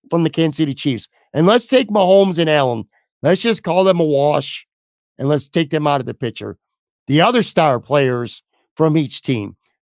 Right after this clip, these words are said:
Chris Jones and Travis Kelce for the Chiefs, Stefon Diggs and Ed Oliver for the Bills.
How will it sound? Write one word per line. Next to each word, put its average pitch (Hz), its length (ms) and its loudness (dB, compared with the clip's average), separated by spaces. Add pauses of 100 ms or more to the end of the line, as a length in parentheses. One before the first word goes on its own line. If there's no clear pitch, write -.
Chris 214 280 0
Jones 202 400 2
and 165 120 -2
Travis 175 340 0
Kelce 151 400 -2
for 156 80 -6
the 143 120 -6
Chiefs, - 500 -8 (1300)
Stefon 202 540 2
Diggs 185 360 2
and 175 120 2
Ed 175 160 4
Oliver 151 500 2
for 151 140 -4
the 143 120 -2
Bills. 113 520 -2